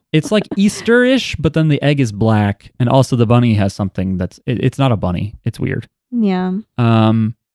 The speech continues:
Speaker 1: and I was wondering if, if, uh,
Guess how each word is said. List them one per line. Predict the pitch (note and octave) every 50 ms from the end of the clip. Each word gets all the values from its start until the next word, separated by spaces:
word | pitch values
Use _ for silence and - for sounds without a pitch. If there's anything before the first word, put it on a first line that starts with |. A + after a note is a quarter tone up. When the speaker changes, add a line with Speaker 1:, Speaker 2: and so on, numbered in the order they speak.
| _ _ _ _ _ _ _ _ _ _ _ _ _ _ _ _ _ _ _ _ _ _ _ _ _ _ _ _ _ _ -
Speaker 1:
and | C3+ C3 C3+
I | D3+
was | D#3 D#3 C3
wondering | C#3+ F#3 G#3 G3+ G#3 G#3+ G#3+ G3
if, | F3+ E3 - - _ -
if, | - - A#2+ G#2+ - - -
uh, | A2 G#2 G2+ G2 F2+ E2 D2+ D2 C2+